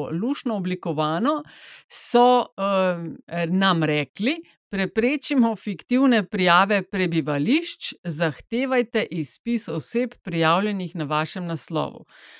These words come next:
Kao, kot lastnik oziroma lastnica nepremičnine lahko preverite, kdo ima pri vas prijavljeno stalno in začasno prebivališče. In tist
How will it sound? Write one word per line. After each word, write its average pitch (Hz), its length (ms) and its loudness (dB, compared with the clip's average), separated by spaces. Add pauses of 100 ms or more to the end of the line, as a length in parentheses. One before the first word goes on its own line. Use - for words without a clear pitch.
(140)
Kao, 151 380 0
kot 214 380 2 (200)
lastnik 170 580 -4
oziroma 165 380 -4
lastnica 175 520 -4
nepremičnine 180 1040 -2 (760)
lahko 160 480 0
preverite, 233 760 2 (340)
kdo 190 400 6
ima 214 320 4
pri 202 180 -4
vas 170 300 2
prijavljeno 170 560 2
stalno 196 480 0
in 208 80 -2
začasno 160 560 -2
prebivališče. 165 800 -4
In 156 120 -2
tist 247 300 -2